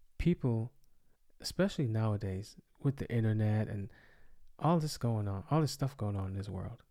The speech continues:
you know, we used to be out, we used to socialize, but I have the feeling since the internet has gotten so strong and you don't really have to leave your house to do anything,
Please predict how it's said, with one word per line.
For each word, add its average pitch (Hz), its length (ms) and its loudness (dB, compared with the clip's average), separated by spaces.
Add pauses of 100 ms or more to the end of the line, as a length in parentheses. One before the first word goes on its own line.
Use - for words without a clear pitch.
you 143 100 2
know, 117 140 4
we 123 240 -2
used 175 300 0
to 127 60 -4
be 120 200 0
out, 107 340 0
we 123 120 0
used 117 200 -2
to 123 60 -10
socialize, 104 760 -2 (760)
but 123 120 8
I 151 60 8
have 180 220 2
the 120 80 0
feeling 123 320 2
since 131 260 -2
the - 100 -4
internet 117 420 0 (460)
has 110 120 -8
gotten 110 260 0
so 123 240 -2
strong 117 580 0 (260)
and 117 180 2
you 123 120 4
don't 117 160 4
really 117 220 4
have 117 300 0
to 104 320 -4 (500)
leave 113 240 2
your 98 100 0
house 123 640 -4 (160)
to 107 400 -4 (720)
do 107 180 0
anything, 117 580 -2